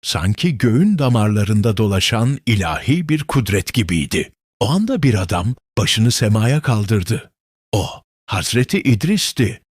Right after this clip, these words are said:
sabrın, ilmin ve hikmetin peygamberi.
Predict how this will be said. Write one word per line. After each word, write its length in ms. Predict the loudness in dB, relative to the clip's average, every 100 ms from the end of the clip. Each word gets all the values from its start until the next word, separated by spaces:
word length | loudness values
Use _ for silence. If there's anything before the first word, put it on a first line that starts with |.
| _
sabrın, 880 | -6 -4 -4 -2 0 0 0 -4 -2
ilmin 640 | 0 0 0 0 2 0 0
ve 220 | -2 -2
hikmetin 640 | -4 0 -2 0 0 0
peygamberi. 840 | 0 0 0 -2 -2 -4 -6 -10